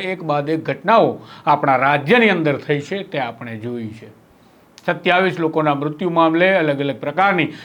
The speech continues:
એસ આઈ ટી તપાસ કમિટી બનાવવામાં આવી હતી, જેમાં કહેવાય છે કે એક સત્યશોધક કમિટી પણ બનાવવામાં આવી હતી. હવે આ સત્યશોધક સમિતિએ એક રિપોર્ટ સબમિટ કર્યો છે તેવું અલગ અલગ માધ્યમોનું કહેવું છે અને તેમાં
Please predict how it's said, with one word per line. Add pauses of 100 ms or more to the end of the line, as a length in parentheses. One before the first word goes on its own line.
એસ
આઈ
ટી
તપાસ
કમિટી
બનાવવામાં
આવી
હતી,
જેમાં
કહેવાય
છે
કે
એક
સત્યશોધક
કમિટી
પણ
બનાવવામાં
આવી
હતી. (500)
હવે
આ
સત્યશોધક
સમિતિએ (220)
એક
રિપોર્ટ
સબમિટ
કર્યો
છે
તેવું
અલગ
અલગ
માધ્યમોનું
કહેવું
છે
અને
તેમાં